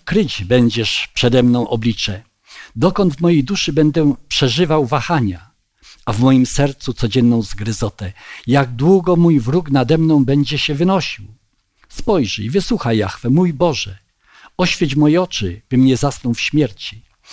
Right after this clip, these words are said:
By mój wróg nie mówił: 'Zwyciężyłem go', by się nie cieszył, nie cieszyli moi przeciwnicy, że się chwieje. Ja zaś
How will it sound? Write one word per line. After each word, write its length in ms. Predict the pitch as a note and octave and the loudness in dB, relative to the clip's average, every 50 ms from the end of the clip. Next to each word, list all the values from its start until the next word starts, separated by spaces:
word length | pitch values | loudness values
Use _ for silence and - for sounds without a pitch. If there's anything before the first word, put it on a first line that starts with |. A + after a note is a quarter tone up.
| - - - - | -20 -20 -10 -2
By 100 | - C3+ | 2 4
mój 240 | D#3 D3+ D3+ C#3+ C3+ | 6 6 6 4 2
wróg 340 | A2 F#2+ D3 F3+ G3+ D#3+ C#3 | 0 0 -2 -2 -2 -2 0
nie 140 | D3+ D3+ C#3+ | 2 4 4
mówił: 360 | D3+ D3+ B2+ B2 A2+ G2+ F2+ | 4 4 4 2 0 -2 -4
'Zwyciężyłem 1000 | E2 - - - C3 C3 - A#2+ D3 C3+ A#2+ G2+ E2+ - C#3+ C#3 B2 A2 G#2 G2 F2+ | -8 -12 -2 -2 0 0 2 2 4 4 2 2 0 0 2 2 2 2 0 -2 -6
go', 200 | - F#2 F2 - - _ _ - - - _ | -10 -12 -12 -12 -16 _ _ -20 -20 -10 _
by 80 | D3 D3+ | -4 0
się 160 | - - F3 | 0 2 2
nie 200 | F3 F#3+ G3+ G3+ | 4 4 4 2
cieszył, 760 | - - - - G#3+ F#3+ - - G#3 G3 F#3 F#3 D#3+ - - _ _ _ _ _ - | 0 -2 -2 0 0 0 -2 -2 -2 -2 -2 -2 -2 -6 -8 _ _ _ _ _ -4
nie 120 | D#3 F3 | -2 -2
cieszyli 380 | - - E3+ - - E3+ D#3+ C#3+ | 0 0 -2 -2 0 0 2 2
moi 180 | C3 C3+ C3+ B2 | 4 2 2 0
przeciwnicy, 760 | - - B2+ - - C3 C#3+ F3+ F3 - - - F#2 F2 F2 - _ _ _ | -4 -6 -6 -6 -6 -4 -4 -4 -4 -4 -8 -8 -8 -10 -12 -16 _ _ _
że 120 | - A2 G#2 | -8 -6 -4
się 280 | - - A#2+ G#2 F#2+ - | -2 -2 -2 -2 -4 -6
chwieje. 480 | - - - - D#3+ E3+ D#3+ A2+ F#2 G2+ - _ _ _ _ _ _ _ _ _ _ _ _ _ _ _ _ _ _ _ _ _ - | -12 -18 -10 -4 -2 0 0 -2 -4 -8 -12 _ _ _ _ _ _ _ _ _ _ _ _ _ _ _ _ _ _ _ _ _ -2
Ja 220 | G2+ D3 G3 G#3 | 2 2 2 2
zaś 380 | F#3+ - G3 F#3 F3 - - | 2 0 0 0 0 -2 -6